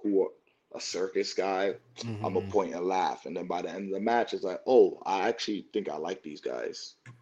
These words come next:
Speaker 1: And, you know, I think we're the definition of, you know, don't judge a book by its cover.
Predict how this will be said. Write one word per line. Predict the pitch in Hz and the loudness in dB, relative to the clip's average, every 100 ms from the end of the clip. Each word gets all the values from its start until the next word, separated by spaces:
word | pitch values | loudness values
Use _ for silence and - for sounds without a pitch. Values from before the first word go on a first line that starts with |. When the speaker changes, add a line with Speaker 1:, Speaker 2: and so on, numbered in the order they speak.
| _ _ _ _ _ - | _ _ _ _ _ -6
Speaker 1:
And, | 95 90 85 | -4 -2 -4
you | 92 | -4
know, | 95 85 80 _ - 87 - | -4 -4 -6 _ -12 -8 -4
I | 92 | 0
think | 107 98 | 2 2
we're | 101 | 2
the | 95 85 | 2 2
definition | 95 - 98 95 95 | 0 0 -2 -2 -2
of, | 85 | -4
you | 92 92 | -2 -2
know, | 87 | -2
don't | 85 92 87 | -2 -6 -6
judge | 90 | -8
a | 85 | -6
book | 82 85 | -8 -8
by | 80 73 | -8 -8
its | - | -8
cover. | - 78 55 | -8 -8 -8